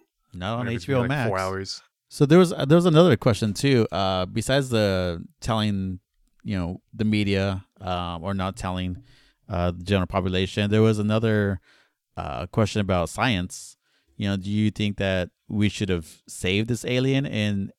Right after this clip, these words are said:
Speaker 1: in benefit of our species, or that, no, it's too much of a threat to even question that?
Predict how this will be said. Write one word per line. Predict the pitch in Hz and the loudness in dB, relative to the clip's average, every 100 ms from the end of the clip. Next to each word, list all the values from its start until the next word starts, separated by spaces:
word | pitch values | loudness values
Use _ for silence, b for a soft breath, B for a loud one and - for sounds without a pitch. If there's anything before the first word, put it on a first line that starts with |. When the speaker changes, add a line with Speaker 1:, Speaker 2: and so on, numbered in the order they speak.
| - | -4
Speaker 1:
in | 104 | -4
benefit | 87 107 123 127 156 165 | 0 0 0 0 -2 -2
of | 151 | -2
our | 156 | -4
species, | - 175 151 180 180 - | -2 -4 -4 -4 -4 -4
or | 117 107 | -2 0
that, | 107 98 98 b b b b _ - | 0 -2 -4 b b b b _ -4
no, | 113 131 107 | 4 6 6
it's | 92 | 2
too | - 120 | -4 -4
much | 104 | -2
of | 101 | -4
a | |
threat | 92 107 101 | -2 0 -2
to | - | -2
even | 104 92 | -4 -4
question | - 110 98 90 | -2 -4 -4 -6
that? | 78 76 | -8 -10